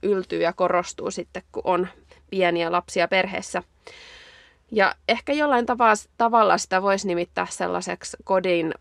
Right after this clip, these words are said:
projektipäällikkyydeksi, että jollain on, on se homma hanskassa. Öm, ja se on aika kuormittavaa. Se vaatii hirveästi sellaista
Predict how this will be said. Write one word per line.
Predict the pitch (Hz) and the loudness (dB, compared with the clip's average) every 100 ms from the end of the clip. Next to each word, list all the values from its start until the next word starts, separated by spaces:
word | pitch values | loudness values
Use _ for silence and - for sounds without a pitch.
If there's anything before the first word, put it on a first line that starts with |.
| _ | _
projektipäällikkyydeksi, | - 175 170 170 - 170 165 165 165 175 - 165 - - 202 - - - - _ - | -4 0 2 0 -6 -8 0 0 0 -6 -8 -6 -6 -6 -10 -10 -10 -10 -12 _ -18
että | 180 - | -18 -4
jollain | 190 180 165 160 175 | 0 2 2 0 0
on, | 180 170 - - - - | 0 -4 -12 -20 -10 -2
on | 220 214 | 0 0
se | 185 | -4
homma | 190 185 165 | 0 0 0
hanskassa. | 170 175 165 - - - - 175 - - - - - - - - - - - - - - - - - - - - 196 190 190 185 | -2 -2 -2 -10 -12 -10 -6 -8 -8 -20 -20 -20 -18 -20 -20 -20 -20 -18 -16 -16 -18 -18 -20 -20 -20 -20 -10 -2 2 4 6 6
Öm, | 190 180 - - - - - - - - - - - - - - | 4 0 -4 -14 -18 -16 -16 -18 -20 -20 -20 -20 -20 -20 -18 -12
ja | 208 | -4
se | 392 | 0
on | 349 | 2
aika | 294 302 196 | 2 0 -2
kuormittavaa. | 220 214 185 175 - - 175 | -2 -2 -2 -8 -6 -4 -2
Se | 202 254 | 0 0
vaatii | 240 233 240 247 | 2 0 -2 -4
hirveästi | 269 240 175 196 170 | -4 -2 -2 -2 -8
sellaista | - 165 170 180 - | -8 -6 -4 -6 -6